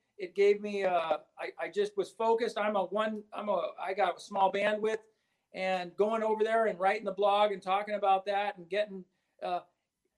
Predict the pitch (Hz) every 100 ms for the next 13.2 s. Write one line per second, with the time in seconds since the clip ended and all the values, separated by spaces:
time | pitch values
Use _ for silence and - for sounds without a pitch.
0 | _ _ - 330 381 311 320 247 - 196
1 | 294 285 220 - 294 294 240 208 240 202
2 | - _ _ 262 277 - 277 - 359 403
3 | 427 370 285 254 - 277 285 254 190 196
4 | 226 208 285 359 - 349 330 311 330 285
5 | 262 240 214 - 254 302 302 208 190 _
6 | _ _ 254 247 220 - - - 285 311
7 | 330 - 254 - _ _ _ _ 240 294
8 | 320 - 294 349 - 269 233 208 214 -
9 | 302 302 208 190 233 - 294 320 302 269
10 | 262 247 - 277 302 277 220 202 254 -
11 | 277 339 - 285 269 _ 269 254 247 -
12 | 302 302 269 - 254 - 262 285 285 240
13 | 185